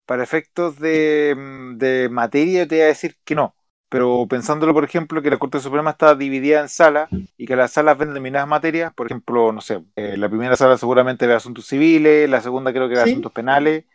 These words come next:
Speaker 1: la tercera creo que ve constitucional y ahí es donde se mete justamente la convergencia con el Tribunal Constitucional.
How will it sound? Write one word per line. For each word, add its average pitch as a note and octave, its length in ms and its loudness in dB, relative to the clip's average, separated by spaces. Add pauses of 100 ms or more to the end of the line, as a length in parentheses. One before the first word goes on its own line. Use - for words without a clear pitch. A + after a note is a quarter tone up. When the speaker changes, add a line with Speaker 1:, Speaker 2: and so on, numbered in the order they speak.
(140)
Speaker 1:
la C3 260 4
tercera F#3 420 6
creo E3 220 0
que D#3+ 100 -6
ve D#3+ 100 -4
constitucional D#3 680 -4
y D3 80 -8
ahí - 20 -
es C3+ 40 -2
donde D3 180 -8
se C#3+ 120 -8
mete D3+ 280 -2
justamente D#3 1000 -2
la C#3+ 160 6
convergencia D3 520 -4
con D#3 120 -4
el D3 140 -4
Tribunal D3+ 240 -6
Constitucional. E3 540 -6